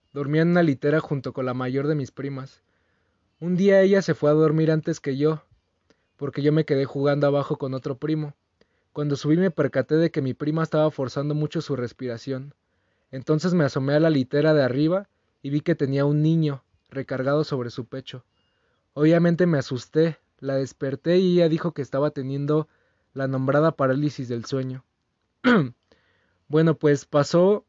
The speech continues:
y después de un tiempo yo me desperté ya algo tarde, porque necesitaba ir al baño, y vi como un niño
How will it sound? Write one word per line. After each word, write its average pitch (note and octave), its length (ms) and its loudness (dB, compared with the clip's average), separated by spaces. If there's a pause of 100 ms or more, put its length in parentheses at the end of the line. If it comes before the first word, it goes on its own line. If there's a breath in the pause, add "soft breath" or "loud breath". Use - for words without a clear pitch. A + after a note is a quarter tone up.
y D3+ 120 -8
después D3+ 400 0
de E3+ 60 2
un E3+ 140 2
tiempo E3+ 440 -2
yo F3 160 -2
me F3 100 0
desperté C3+ 560 -4
ya D3+ 140 0
algo D3 220 0
tarde, D3 420 -4 (540)
porque - 260 -8
necesitaba C3+ 540 0
ir D3+ 120 2
al C#3+ 140 0
baño, D3 360 -2 (320)
y C#3+ 100 -8
vi D#3 140 0
como E3+ 280 2
un E3+ 100 2
niño E3+ 420 2